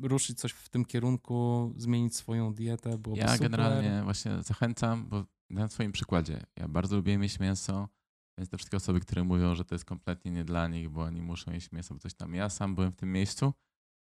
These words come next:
Speaker 2: i zróbcie sobie taki challenge. Ja zrobiłem trzydzieści dni, wy sobie, nie wiem, zróbcie dwa tygodnie, trzy, spróbujcie nie jeść tego mięsa. I wiadomo, nic się nie wydarzy przez trzy tygodnie, a być może sprawi się, że, nie wiem, odkryjecie jakieś nowe smaki,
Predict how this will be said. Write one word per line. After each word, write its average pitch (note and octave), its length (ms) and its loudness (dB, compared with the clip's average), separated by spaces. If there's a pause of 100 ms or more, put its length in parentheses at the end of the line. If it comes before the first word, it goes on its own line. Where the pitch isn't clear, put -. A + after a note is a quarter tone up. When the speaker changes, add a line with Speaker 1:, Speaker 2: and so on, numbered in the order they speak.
(180)
Speaker 2:
i G#2 80 -2
zróbcie A#2+ 360 4
sobie A2+ 140 4
taki - 260 -2
challenge. E2 340 4 (280)
Ja G2 100 2
zrobiłem G#2 280 2
trzydzieści F#2+ 380 -4
dni, E2+ 180 -4
wy F2 60 -8
sobie, F2+ 200 -6
nie F#2 60 0
wiem, D#2+ 100 0
zróbcie E2 280 -6
dwa E2+ 180 2
tygodnie, E2 440 -2
trzy, - 280 -6
spróbujcie C3 460 -2
nie G#2 120 2
jeść E2+ 120 0
tego D#2 200 -4
mięsa. D2+ 380 -6 (720)
I - 120 -4
wiadomo, G2+ 280 2
nic B2+ 220 0
się C#3+ 60 -2
nie B2 100 0
wydarzy G2+ 280 4
przez - 160 -8
trzy - 160 -8
tygodnie, D#2+ 420 -2
a B2 100 -4
być C3+ 160 -4
może C3+ 260 -2
sprawi A2+ 360 -6
się, A2+ 220 -4
że, G#2 160 0
nie E2 100 2
wiem, D2 320 -4
odkryjecie G2 400 0
jakieś F2+ 120 -8
nowe G2+ 160 2
smaki, G2 580 0